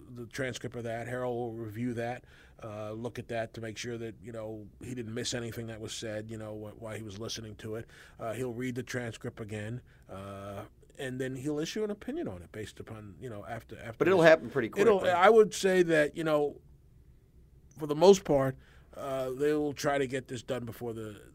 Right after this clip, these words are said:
Speaker 1: the season begins, although the
Speaker 2: Oh,
Speaker 1: season's
Speaker 2: wow.
Speaker 1: beginning in a week, so,
Speaker 2: Yeah,
Speaker 1: you
Speaker 2: t-,
Speaker 1: know,
Speaker 2: well,
Speaker 1: maybe,
Speaker 2: about
Speaker 1: maybe not.
Speaker 2: ten, ten
Speaker 1: Yeah,
Speaker 2: days, yeah,
Speaker 1: yeah,
Speaker 2: because
Speaker 1: yeah.
Speaker 2: the, the Cowboys open
Speaker 1: Right,
Speaker 2: on
Speaker 1: so I'm
Speaker 2: a,
Speaker 1: not sure that
Speaker 2: Cowboys open on
Speaker 1: right.
Speaker 2: a Sunday,
Speaker 1: You know,
Speaker 2: I believe.
Speaker 1: this is right now they're in their second day of hearing.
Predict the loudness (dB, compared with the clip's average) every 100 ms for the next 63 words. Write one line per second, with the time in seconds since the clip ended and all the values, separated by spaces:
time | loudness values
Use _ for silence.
0 | -20 -20 -16 -12 -6 -4 -4 -4 -8 -10
1 | -8 -6 -6 -6 -2 -2 0 -2 -2 -2
2 | -4 -6 -6 -4 -4 -4 -6 -6 -8 -4
3 | -2 -2 -2 4 10 10 10 8 8 8
4 | 4 4 0 0 0 4 4 4 4 6
5 | 6 6 2 2 2 2 10 10 12 8
6 | 8 4 4 6 8 10 10 10 8 10
7 | 12 12 8 4 2 0 0 -2 -2 0
8 | 4 6 6 4 4 2 -2 4 4 6
9 | 4 4 2 0 -4 -2 0 0 -2 -2
10 | -2 0 -2 -4 -4 -4 -6